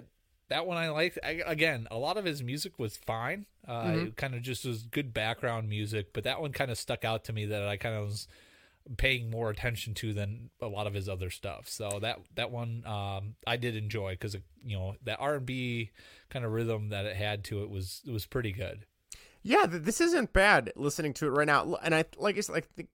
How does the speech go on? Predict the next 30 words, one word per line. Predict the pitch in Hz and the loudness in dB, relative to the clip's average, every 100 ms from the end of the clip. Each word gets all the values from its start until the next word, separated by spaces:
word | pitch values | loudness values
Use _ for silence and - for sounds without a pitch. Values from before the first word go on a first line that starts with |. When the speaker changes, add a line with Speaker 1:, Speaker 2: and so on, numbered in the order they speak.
| - | -4
Speaker 2:
you, | 175 160 | -2 -2
you | 143 | -2
said | 143 151 | 2 2
it | 135 | 4
earlier. | 127 156 127 | 4 4 4
It's | 90 131 - | 2 0 2
one | 208 | 4
of | |
those, | 233 185 143 | 6 4 4
like, | 139 - | 2 4
I | 151 190 | 2 2
could | 208 | 2
definitely | 170 180 175 156 | 2 2 2 0
see, | 165 | 0
like, | 151 131 | 2 2
if | 123 | 2
I | 127 | 2
was | 143 127 | 2 0
working | 131 143 147 | -2 -2 -4
from | - 131 | -6 -6
home, | - 139 127 107 104 - _ _ _ _ - | 0 2 4 2 -2 -6 _ _ _ _ 2
I | 127 | 4
could | 139 160 - | 4 2 2
put | 165 139 | 4 4
a | |
bunch | 135 139 139 | 4 0 2
of | 127 117 - _ _ _ - 101 | 0 0 -4 _ _ _ -18 -2
Bonobo | 113 123 127 123 117 | 4 6 6 4 4
stuff | - 123 113 | 2 0 2
on | 107 98 92 92 101 | 4 6 4 2 -6